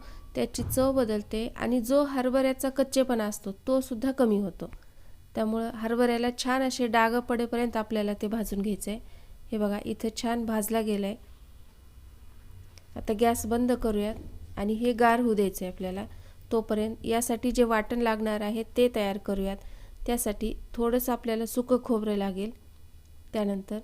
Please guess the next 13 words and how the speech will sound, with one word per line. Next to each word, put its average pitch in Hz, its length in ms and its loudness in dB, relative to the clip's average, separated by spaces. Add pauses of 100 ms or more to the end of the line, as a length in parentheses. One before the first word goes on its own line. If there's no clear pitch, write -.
(380)
लसूण 226 380 4
घ्यायचं 208 360 2
आहे, 220 120 -4 (720)
अद्रक, 208 460 0 (1500)
हिरवी 240 340 2
मिरची 247 460 0
तुम्ही 240 180 0
तुमच्या 226 340 -2
आवडीनुसार 226 560 -2
कमी 220 240 0
जास्त 208 280 -4
करू 196 160 -4
शकता, 202 380 -8